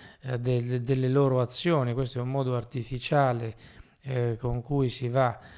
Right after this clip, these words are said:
eh, un po' soprattutto Wall Street, a sostenere i prezzi. È una scelta aziendale di destinare una parte della liquidità piuttosto che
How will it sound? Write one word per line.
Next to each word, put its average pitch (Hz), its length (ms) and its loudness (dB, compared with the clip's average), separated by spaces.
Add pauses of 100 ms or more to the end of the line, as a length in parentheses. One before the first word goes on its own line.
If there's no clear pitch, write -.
(300)
eh, 123 60 -8
un 120 100 -6
po' 127 240 6
soprattutto 131 640 -2
Wall 127 160 0
Street, 139 460 -4
a 117 60 -4
sostenere 127 800 -4 (300)
i 160 160 -2
prezzi. 131 480 2
È 131 80 -2
una 135 160 0
scelta 131 500 -2
aziendale 127 800 -2
di 131 220 -2
destinare 120 840 -2 (640)
una 123 200 2
parte 127 400 2
della 123 220 2
liquidità 139 840 2
piuttosto 123 580 -4
che 117 320 -6